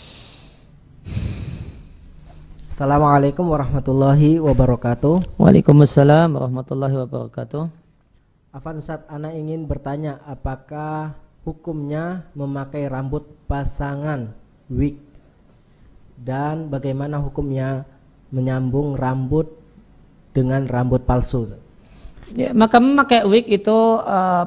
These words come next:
Speaker 2: bagian dari hukum menyambung rambut, dan menyambung rambut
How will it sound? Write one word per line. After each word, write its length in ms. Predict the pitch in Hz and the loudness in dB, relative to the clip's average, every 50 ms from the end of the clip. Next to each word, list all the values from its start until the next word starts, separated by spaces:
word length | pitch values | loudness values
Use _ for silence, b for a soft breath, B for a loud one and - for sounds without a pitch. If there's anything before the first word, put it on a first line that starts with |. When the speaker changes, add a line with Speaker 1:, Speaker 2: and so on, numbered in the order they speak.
| - | 4
Speaker 2:
bagian 400 | - 196 196 - 208 214 214 208 | 4 4 4 6 4 4 4 4
dari 560 | 196 190 180 180 190 196 196 202 196 196 202 180 | 4 4 6 6 6 8 8 8 6 6 4 2
hukum 320 | 160 160 160 190 185 180 | 2 2 2 0 0 2
menyambung 340 | 180 175 170 160 160 165 165 | 2 2 4 4 4 4 4
rambut, 640 | 151 156 156 156 151 160 175 185 196 208 220 214 - - b b b b b b b b | 4 2 2 4 6 6 6 8 8 6 4 2 -2 -14 b b b b b b b b
dan 220 | - 196 180 185 196 | -2 -2 0 0 0
menyambung 480 | 202 196 196 190 190 180 180 180 180 | 0 0 2 2 2 2 2 2 2
rambut 640 | 180 190 202 202 190 180 180 180 180 180 180 180 | 4 4 4 4 6 6 6 6 8 6 6 4